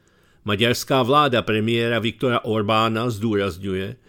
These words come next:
že vzdělávání ve školách nesmí být v rozporu s vůlí rodičů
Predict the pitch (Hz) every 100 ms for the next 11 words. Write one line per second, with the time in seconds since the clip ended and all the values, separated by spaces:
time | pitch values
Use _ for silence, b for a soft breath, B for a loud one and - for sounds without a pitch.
0 | b b b 107 120 101 104 117 123 131
1 | 131 139 139 123 - - 135 120 - 117
2 | 117 - 147 147 135 147 - 120 120 -
3 | 131 127 127 - 101 123 117 101 98 87
4 | 95 - 107 101 123